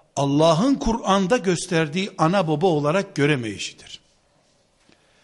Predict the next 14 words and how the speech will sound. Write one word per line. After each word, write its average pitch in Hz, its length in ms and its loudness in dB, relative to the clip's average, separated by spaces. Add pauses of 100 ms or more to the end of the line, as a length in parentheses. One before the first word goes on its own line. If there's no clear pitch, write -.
(540)
Bir 220 140 2
genç 190 520 0 (520)
Kur'an'a 185 540 0
baktığında 120 720 -4 (920)
Allah 165 720 2 (460)
diyor 208 380 2
ki, 120 360 -8 (120)
iki 185 240 -4
nokta 170 280 -2
üst 156 240 0
üste, 107 380 -10 (1000)
müşrik 185 1040 0
bile 147 180 0
olsa, 120 640 -8